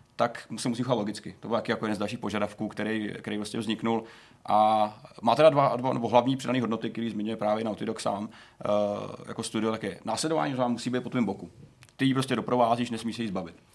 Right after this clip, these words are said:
Její přidaná hodnota pak je v tom, že, že ti pomáhá, hlásí ti nepřátele, sem na ně donese nějakou munici. Eh, pak musí přinášet i do toho příběhu nějaký novinky, to znamená, musí mít ty unikátní dialogy, unikátní animace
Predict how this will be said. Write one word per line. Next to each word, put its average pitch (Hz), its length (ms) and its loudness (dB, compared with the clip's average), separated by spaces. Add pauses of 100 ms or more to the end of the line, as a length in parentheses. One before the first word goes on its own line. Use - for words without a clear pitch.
(240)
Její 139 160 4
přidaná 139 240 4
hodnota 123 280 2
pak 127 180 -4
je 131 60 -6
v - 40 -10
tom, 123 220 2
že, 127 200 2
že 127 60 0
ti 120 80 0
pomáhá, 113 500 0 (920)
hlásí 113 260 2
ti 107 80 -6
nepřátele, 107 580 -2 (140)
sem 110 140 -6
na 107 60 0
ně 104 80 -2
donese 107 240 -6
nějakou 107 220 -4
munici. 104 440 0 (420)
Eh, - 40 0 (640)
pak 131 140 2
musí 127 240 -2
přinášet 127 320 -2
i 127 60 -4
do 117 80 -6
toho 120 100 -2
příběhu 120 300 -2
nějaký 110 260 0
novinky, 104 280 -4
to 98 60 -6
znamená, 101 140 -2
musí 101 140 -6
mít 98 120 -6
ty - 120 -14
unikátní 117 480 0
dialogy, 104 300 -4
unikátní 101 480 -6
animace 101 420 -4